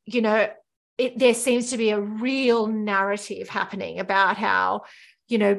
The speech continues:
business is easy and you can scale your business to seven figures and you can be, have a wildly successful podcast launch in four weeks. I mean, was your podcast wildly successful in four weeks? Mine certainly wasn't. We're on twelve months and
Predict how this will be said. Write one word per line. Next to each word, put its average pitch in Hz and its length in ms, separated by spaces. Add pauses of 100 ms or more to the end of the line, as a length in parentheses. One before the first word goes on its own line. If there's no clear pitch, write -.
business 349 440
is 339 260
easy 339 760
and 226 160
you 262 100
can 339 180
scale 311 400
your 339 160
business 339 460
to 349 100
seven 349 400
figures 254 680
and 262 260
you 302 160
can 294 340 (380)
be, 311 240 (100)
have 294 220
a 349 60
wildly 339 520
successful 349 600
podcast 294 600
launch 233 400
in 320 120
four 359 380
weeks. 359 300
I 285 60
mean, 277 300 (240)
was 269 180
your 302 160
podcast 339 500
wildly 294 340
successful 339 600
in 320 160
four 294 240
weeks? 392 240
Mine 359 260
certainly 226 500
wasn't. 240 500
We're 285 320
on 285 260
twelve 269 320
months 277 380
and 233 160